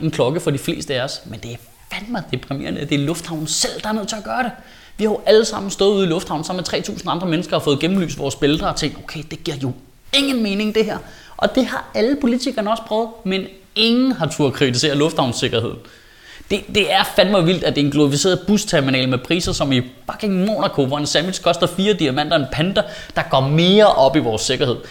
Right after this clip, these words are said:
Altså, når Star Tours går mere op i vores sikkerhed end vores folkevalgte politikere, så det er, så er det ikke,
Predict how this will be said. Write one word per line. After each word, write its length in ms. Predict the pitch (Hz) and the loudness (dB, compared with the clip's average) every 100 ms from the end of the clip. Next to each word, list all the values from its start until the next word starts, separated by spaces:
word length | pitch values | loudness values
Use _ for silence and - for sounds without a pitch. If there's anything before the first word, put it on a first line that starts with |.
| - | -8
Altså, 200 | - 165 | -4 -2
når 120 | 170 | -2
Star 640 | 165 - - - 185 226 - | -2 -2 -2 -4 -2 -4 -2
Tours 260 | 175 143 | 0 0
går 120 | - 131 | 2 0
mere 440 | 135 147 170 208 | 2 2 4 2
op 220 | - 156 | 2 0
i 20 | |
vores 240 | 165 131 113 | 2 2 0
sikkerhed 400 | 160 156 151 127 | 0 4 6 4
end 80 | 139 | 2
vores 200 | 123 - | 0 2
folkevalgte 440 | 151 170 135 123 | 2 4 0 0
politikere, 480 | - 147 151 135 120 | -2 -2 -2 -6 -6
så 120 | - | -10
det 80 | - | -10
er, 40 | |
så 100 | - - | -12 -12
er 40 | |
det 200 | - 135 | -10 -10
ikke, 140 | 135 | -10